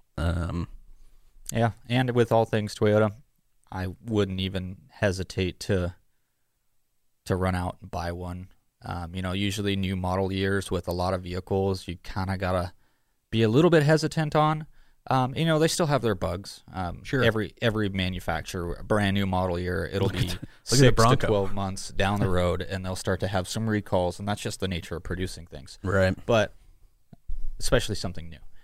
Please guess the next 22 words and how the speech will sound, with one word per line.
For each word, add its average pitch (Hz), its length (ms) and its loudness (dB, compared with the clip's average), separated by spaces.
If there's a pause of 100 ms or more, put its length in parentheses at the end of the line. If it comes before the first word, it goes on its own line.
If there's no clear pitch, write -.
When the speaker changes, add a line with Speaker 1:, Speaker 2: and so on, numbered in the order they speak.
(240)
Speaker 2:
But 104 300 6
Speaker 1:
Mm-hmm. - 520 -4
Speaker 2:
with 117 260 4
most 107 380 2
things 104 340 -2 (140)
Toyota, 95 540 2 (220)
the 101 140 -2
one 95 260 0
thing 101 200 -2
that's 90 220 -4 (160)
always 92 360 0
been 90 180 -6
proven 92 280 -2
to 90 60 -4
be 90 120 -2
reliable 87 640 -2
is 90 320 -6
their 87 180 -4
drivetrain 90 580 -8
and 87 120 -8
their 80 100 -12
engine. 98 360 -10